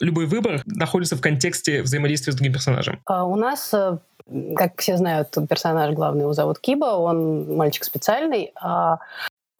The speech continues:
Speaker 2: На самом деле все выборы, которые делает он наедине с собой, склоняют его, м, к свету или к тьме, и оставляют его в балансе. И эта штука во второй части будет сильно влиять на геймплей за Кибу вообще.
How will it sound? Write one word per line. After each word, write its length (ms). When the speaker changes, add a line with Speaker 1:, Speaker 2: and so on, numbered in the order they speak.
Speaker 2:
На 160
самом 240
деле 160
все 180
выборы, 240
которые 380
делает 400
он 240
наедине 400
с 60
собой, 440
склоняют 720
его, 880
м, 480
к 80
свету 480
или 100
к 100
тьме, 340
и 80
оставляют 480
его 240
в 160
балансе. 880
И 40
эта 280
штука 1000
во 100
второй 280
части 320
будет 220
сильно 300
влиять 580
на 400
геймплей 420
за 140
Кибу 440
вообще. 640